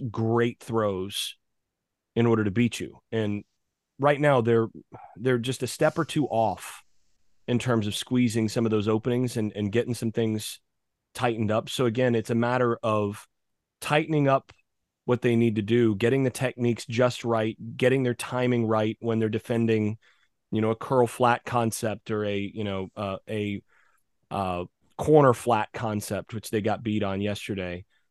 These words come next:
Uh, you know, some of these things, you know, tightening up the seams when they're, when you're trying to wall inside verticals, you know, some of these things that they just need to get a little bit better technically on and just clean that up just a little bit.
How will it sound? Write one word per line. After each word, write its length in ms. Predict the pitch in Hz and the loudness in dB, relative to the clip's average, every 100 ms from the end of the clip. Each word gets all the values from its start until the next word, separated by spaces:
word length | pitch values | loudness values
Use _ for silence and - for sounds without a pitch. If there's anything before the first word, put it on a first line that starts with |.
| _ _ | _ _
Uh, 240 | 104 95 98 | -6 -4 -4
you 100 | 123 | -2
know, 60 | 113 | -2
some 240 | - 151 | 0 0
of 60 | 143 | 2
these 180 | 127 | 0
things, 560 | - 127 117 113 - - _ _ - | 0 0 0 -2 -6 -10 _ _ -6
you 100 | 123 | -6
know, 160 | 110 113 117 123 _ | -6 -10 -14 -18 _
tightening 360 | - 151 135 143 | -2 -2 0 0
up 120 | 131 | 0
the 100 | 120 | -2
seams 500 | - 139 131 117 110 | -4 -2 2 2 0
when 160 | 113 113 | -2 0
they're, 140 | 113 | 0
when 160 | 120 120 | 0 -2
you're 80 | 110 | -2
trying 240 | 135 120 | -2 -2
to 80 | 104 | 0
wall 480 | 104 110 113 107 110 | 2 4 6 4 2
inside 440 | 120 117 117 107 98 | -2 0 0 -2 0
verticals, 680 | 110 107 104 90 95 - - _ _ _ - | -2 -2 -4 -8 -8 -14 -16 _ _ _ -6
you 100 | 113 | -4
know, 80 | 107 | -2
some 240 | - 151 | 0 0
of 60 | 139 | 2
these 180 | 127 | 0
things 320 | - 120 110 107 | 0 0 0 -4
that 140 | 110 | -6
they 120 | 117 | -2
just 220 | 113 131 139 | -2 -2 0
need 220 | 165 180 | 2 2
to 60 | |
get 180 | 156 160 | 0 0
a 40 | 139 | 2
little 220 | 131 147 | 2 2
bit 180 | 147 127 | 0 0
better 260 | 139 139 | 2 2
technically 520 | - 143 143 - 147 | -2 -8 -8 -6 -2
on 200 | 143 143 | 0 0
and 100 | 127 | 0
just 160 | 110 - | -4 -8
clean 400 | - 139 151 147 | -8 -4 0 2
that 180 | 139 131 | 2 2
up 120 | 123 120 | 0 -2
just 260 | 175 180 | -4 0
a 60 | 226 | 0
little 260 | 214 220 | 4 4
bit. 220 | 120 87 | 2 -4